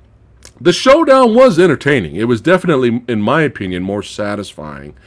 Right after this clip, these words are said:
than the showdown in the first movie, which I was just extremely bored, uh, with the showdown in the first film. This was a lot more, uh, satisfying. I did enjoy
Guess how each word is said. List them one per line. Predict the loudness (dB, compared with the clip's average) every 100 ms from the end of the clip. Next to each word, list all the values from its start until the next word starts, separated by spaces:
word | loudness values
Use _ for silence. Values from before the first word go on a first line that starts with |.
| -20 -20 -20 -20 -6
than | -2 -2
the |
showdown | -2 -2 0 0 -2 -4 -6 -8 -10
in | -10 -10
the |
first | -8 -6 -6 -10
movie, | -14 -16 -20 -20 _ _
which | -12 -12 -12 -8
I | -6
was | -6
just | -10 -14
extremely | -14 -8 -8 -8 -10
bored, | -10 -10 -10 -14 -20 _ _ -16
uh, | -14 -12 -12 -14 -16
with | -16
the | -14
showdown | -10 -8 -8 -10
in |
the | -12
first | -12 -14 -14
film. | -16 -14 -12
This | -10
was | -8 -6
a |
lot | -6 -6 -8
more, | -10 -14 -14 -18 -20 _ _ _ _ -16
uh, | -16 -14
satisfying. | -14 -8 -8 -10 -16 -18 -18 -20 -20 -20 -20 -12 0
I | 0
did | 2 2 2
enjoy | 0 0 0 2 0 -2